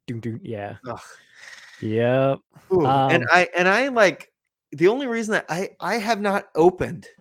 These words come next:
Speaker 2: the TikTok app on my phone in months.
Speaker 1: What's the TikTok? What's
Speaker 2: But
Speaker 1: the
Speaker 2: people post them
Speaker 1: Yeah.
Speaker 2: everywhere else, so I can't get away. People
Speaker 1: You
Speaker 2: post them
Speaker 1: can't.
Speaker 2: on
Speaker 1: It,
Speaker 2: Instagram.
Speaker 1: Facebook,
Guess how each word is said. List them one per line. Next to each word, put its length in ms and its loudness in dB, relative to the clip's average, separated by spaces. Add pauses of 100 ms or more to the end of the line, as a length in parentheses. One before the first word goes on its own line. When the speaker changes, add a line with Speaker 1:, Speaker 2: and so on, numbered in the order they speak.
(160)
Speaker 2:
the 80 -16
TikTok 580 -8 (120)
app 280 -8
on 80 -10
my 160 -8
phone 320 -6
in 160 -10
months. 280 -4
Speaker 1:
What's 240 -8
the 200 -6
TikTok? 880 -6 (380)
What's 300 2
Speaker 2:
But 80 -8
Speaker 1:
the 60 -2
Speaker 2:
people 300 2
post 460 2
them 340 -2 (800)
Speaker 1:
Yeah. 120 -4
Speaker 2:
everywhere 480 4
else, 440 4 (260)
so 160 0
I 100 6
can't 280 0
get 140 4
away. 300 2
People 260 -6
Speaker 1:
You 60 -8
Speaker 2:
post 120 -2
them 120 2
Speaker 1:
can't. 160 -2
Speaker 2:
on 100 -10
Speaker 1:
It, 140 -2
Speaker 2:
Instagram. 160 -18 (100)
Speaker 1:
Facebook, 480 4